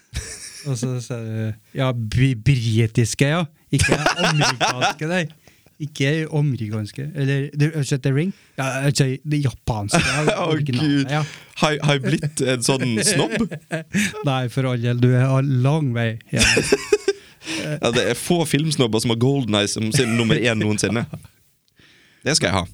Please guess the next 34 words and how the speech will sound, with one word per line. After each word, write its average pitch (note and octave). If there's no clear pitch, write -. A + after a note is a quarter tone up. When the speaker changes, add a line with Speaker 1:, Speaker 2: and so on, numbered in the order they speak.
Speaker 1:
Men D#3+
skal E3
vi C#3
ha B2+
litt C3
honorable A#2
mentions? A#2
Speaker 2:
Ja, G#2
vi A#2+
må F3+
det. -
Speaker 1:
For C#3+
det C#3
er C3+
der, F3+
eh, F3+
jeg D3
har F#3+
t-, F#3+
kommet D#3+
på E3
to -
nå, G#3+
Speaker 2:
Mm. A2+
Speaker 1:
som -
ikke -
er A#2+
på B2+
min, A#2+
eh, A#2
på A#2+
lista C3
her, F3
da. D3+